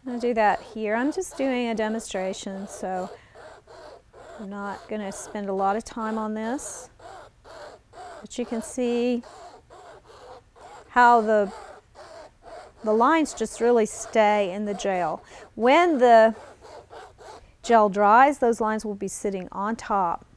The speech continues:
of the canvas. Now this is another sculpting tool, and I'm, on the bottom part I'm gonna show you how it would look if you drug it. Now the gel, even though right now it looks like it's kinda making a mess, the gel will actually level back out. That's why they call it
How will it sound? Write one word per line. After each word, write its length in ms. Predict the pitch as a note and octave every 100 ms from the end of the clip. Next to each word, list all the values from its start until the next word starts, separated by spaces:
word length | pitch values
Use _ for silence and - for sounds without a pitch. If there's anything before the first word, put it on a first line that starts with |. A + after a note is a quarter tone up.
| -
of 120 | G#3
the 80 | F#3+
canvas. 440 | - G3+ E3+ F3+
Now 100 | F3
this 220 | F#3 -
is 100 | A#3+
another 400 | C4 B3+ C4 B3 A#3
sculpting 540 | - A3 G#3 - G3
tool, 380 | - F#3 F3+ - _ _ _ _ _ _ _ _
and 120 | G3+ G3
I'm, 160 | F#3+
on 160 | F3+ F#3+
the 40 |
bottom 320 | F#3 A#3 D4 B3+
part 240 | G#3+ F#3+
I'm 140 | G3
gonna 120 | F#3+ F#3+
show 200 | - F#3
you 160 | F#3
how 220 | - F#3+
it 20 | F#3
would 140 | F#3
look 200 | F#3 -
if 160 | F#3+ F#3+
you 60 |
drug 360 | F3+ F3+ F3 -
it. 280 | - - - _ _ _ _ _ _ _ _ _ _
Now 120 | A3 A3+
the 120 | G#3+
gel, 680 | G#3 F4+ G#4+ A3 G#3+ A#3 -
even 300 | B3 B3+ B3+
though 180 | B3 A3+
right 240 | A3+ G#3
now 360 | A3 A#3+ G#3+ F#3+
it 100 | F3
looks 260 | G#3 G#3 G#3+
like 100 | G3
it's 120 | -
kinda 240 | A#3 G#3
making 360 | G3 G3 - F#3
a 40 |
mess, 480 | F3+ G#3 F#3 - - _ _ _ _ -
the 60 | F#3+
gel 280 | D4+ G#4+
will 240 | E4+ G#3 -
actually 500 | G#3+ A3 A#3+ C#4 C#4
level 460 | C4 A3+ G#3+ A3 A3+
back 300 | G#3 G#3 -
out. 280 | F#3+ D#3 E3
That's 220 | G3 -
why 140 | G#3
they 100 | G#3
call 300 | G#3+ A3 G#3+
it 100 | A3